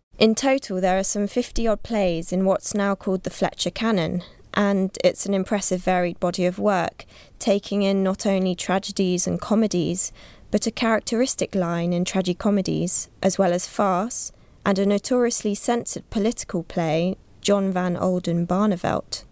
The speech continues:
In the murkier corners of this canon, it remains unclear who wrote what, but in general terms, Fletcher's is the defining presence.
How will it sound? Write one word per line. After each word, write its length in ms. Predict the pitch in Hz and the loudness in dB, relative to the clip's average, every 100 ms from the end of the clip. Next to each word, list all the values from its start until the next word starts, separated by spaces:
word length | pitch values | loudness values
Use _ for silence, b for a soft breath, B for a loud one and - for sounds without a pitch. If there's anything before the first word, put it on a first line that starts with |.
| _ _ _ - | _ _ _ 0
In 120 | 208 | 2
the 60 | 202 | 4
murkier 460 | 202 202 - 190 | 2 0 -2 -4
corners 480 | - 269 302 240 190 | 0 0 0 0 -2
of 140 | 165 | -4
this 180 | - - | -6 -6
canon, 520 | - 165 160 175 220 - - - | -6 -4 -2 0 -2 -4 -16 -8
it 160 | - 208 | -2 0
remains 460 | 214 214 214 208 202 | 2 2 2 2 0
unclear 560 | 202 196 240 214 175 | 0 0 0 2 0
who 320 | 180 202 185 | -2 -2 -2
wrote 380 | 185 175 180 - - | 0 0 -2 -4 -2
what, 460 | 233 170 - - - - - | 0 0 -4 -14 -14 -6 0
but 180 | 208 | 2
in 100 | 214 | 2
general 360 | 208 214 202 170 | 2 2 0 -2
terms, 420 | - 175 165 180 | -2 -2 -2 -2
Fletcher's 680 | - 214 208 - 165 165 - | 0 0 0 -2 -2 0 0
is 160 | 180 180 | -2 -2
the 100 | 175 | -2
defining 640 | 190 - 220 202 165 175 | -2 0 0 0 -2 -4
presence. 640 | - 190 - - - - | -2 -2 -2 -4 -4 -6